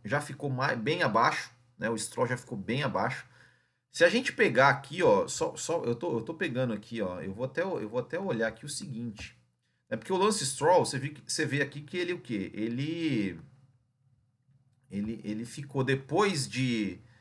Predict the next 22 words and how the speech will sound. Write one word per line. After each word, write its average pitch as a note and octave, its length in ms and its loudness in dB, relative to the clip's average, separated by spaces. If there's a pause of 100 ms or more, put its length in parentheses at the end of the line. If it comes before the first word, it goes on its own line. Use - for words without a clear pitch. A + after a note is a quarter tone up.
(500)
ah, A2 480 -2
cadê A#2+ 240 -2
o G2 80 -2
Stroll? F#2 420 -4 (140)
Putz, A#2 200 -14
perdi F#2 260 -8
aqui, - 180 -8
ó. E2+ 60 -6
Depois D#3 480 0
do, A#2+ 300 2
do, - 200 -12
do A2+ 140 -2
G B2+ 100 0
P B2+ 160 0
da A#2 120 6
Itália, B2+ 680 6 (1000)
ele C3 200 2
vem D#3 240 2
pra F#3 200 4
quatro A3 500 4
corridas D3 400 -2
seguidas B2+ 880 -2